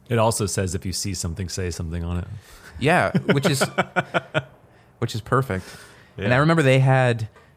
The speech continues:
Speaker 2: uh, like, when we were shooting in Atlanta,
Speaker 1: Uh-huh.
Speaker 2: because security was so tight, that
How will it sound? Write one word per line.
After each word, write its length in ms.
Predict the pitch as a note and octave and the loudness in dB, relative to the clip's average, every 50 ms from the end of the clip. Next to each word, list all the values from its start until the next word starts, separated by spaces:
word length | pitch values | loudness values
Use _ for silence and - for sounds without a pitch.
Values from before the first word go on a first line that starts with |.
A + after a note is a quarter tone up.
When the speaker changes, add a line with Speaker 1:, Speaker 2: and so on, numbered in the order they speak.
| _ _ - - | _ _ -8 0
Speaker 2:
uh, 260 | - A2+ G#2+ G#2 G2+ | 2 4 4 6 4
like, 160 | G2+ G#2+ G#2 | 4 2 2
when 100 | A#2 A2 | 4 4
we 80 | A2+ A#2+ | 4 4
were 80 | A#2+ | 4
shooting 240 | G#2+ - - C3 B2 | 2 0 0 2 4
in 120 | G#2+ G2+ G2 | 4 4 4
Atlanta, 640 | F#2+ F2+ G2 A2 B2 A#2+ G#2+ G2 F#2 F2+ F2+ F2+ - - _ _ _ - _ _ _ - | 2 2 2 2 2 4 4 4 2 2 0 -2 -6 -14 _ _ _ -20 _ _ _ -8
Speaker 1:
Uh-huh. 260 | A2 F#2 D2+ D2 E2+ A2 | -8 -8 -6 -8 -8 -8
Speaker 2:
because 220 | B2+ A2+ B2+ A2 | -4 -2 -2 -2
security 360 | - - - - C3+ C3+ B2 A2 | -2 -4 -4 0 2 2 4 2
was 140 | G2+ F#2 | 2 0
so 120 | - - G2 | 0 -4 -4
tight, 440 | F#2 - - B2 B2 A#2+ G2+ F#2 - - _ - - _ _ _ - - | -4 -4 -4 -2 0 0 0 -2 -6 -10 _ -20 -20 _ _ _ -16 -4
that 380 | G2+ G2+ G2 G2 F#2+ F2 - | -2 2 2 2 2 0 -2